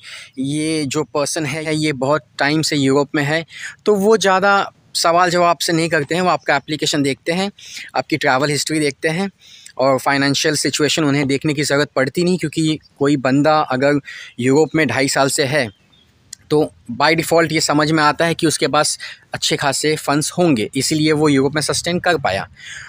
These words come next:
तो मैं आपको अभी क्विकली बता दूँ एक शॉर्ट समरी। तो मैंने क्या किया था, मैं, एक वेबसाइट है यूएस ट्रैवल डॉग्स डॉट कॉम,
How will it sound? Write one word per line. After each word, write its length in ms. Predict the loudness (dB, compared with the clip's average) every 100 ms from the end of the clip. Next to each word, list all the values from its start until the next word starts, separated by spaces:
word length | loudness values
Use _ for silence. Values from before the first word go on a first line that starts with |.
| -4
तो 60 | 2
मैं 100 | 2
आपको 280 | 4 4 4
अभी 180 | 4 2
क्विकली 380 | 0 2 2
बता 300 | 2 4 4
दूँ 160 | 4 0
एक 260 | -2 -6 -2
शॉर्ट 300 | 0 0 2
समरी। 440 | 0 2 2 0
तो 120 | 0
मैंने 240 | 0 0 0
क्या 220 | 0 0
किया 260 | 2 0
था, 180 | 2 0
मैं, 380 | 0 2 0 -2 -8 -18 -20 -12 -4
एक 160 | 0 2
वेबसाइट 460 | 2 4 2 2
है 80 | 2
यूएस 380 | 4 4 4 4
ट्रैवल 300 | 2 2 4
डॉग्स 280 | 2 2 0
डॉट 180 | -2 2
कॉम, 260 | 2 2